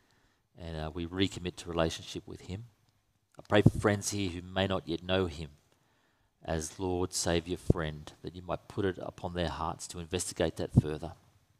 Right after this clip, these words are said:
Lord, we recognise there is a task at hand, and forgive us for those times where we've been derelict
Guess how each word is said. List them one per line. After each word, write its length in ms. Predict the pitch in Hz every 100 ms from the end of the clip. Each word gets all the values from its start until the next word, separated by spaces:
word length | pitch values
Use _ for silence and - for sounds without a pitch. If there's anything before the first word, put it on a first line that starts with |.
| _ _ _ _ _ _ _ _ _ _ -
Lord, 140 | 98
we 60 | 95
recognise 520 | 104 104 98 92 87
there 240 | 87 90
is 140 | 85 80
a 100 | 78
task 600 | - - 92 90 - - -
at 140 | 92
hand, 460 | - 95 92 101 110 _ _ _ _ _ _ _ _ _
and 140 | 87 82
forgive 300 | 92 90 90
us 120 | -
for 140 | -
those 220 | 87 85 -
times 320 | 87 85 -
where 80 | 87
we've 160 | 85
been 160 | 90 85
derelict 500 | 95 95 92 98 -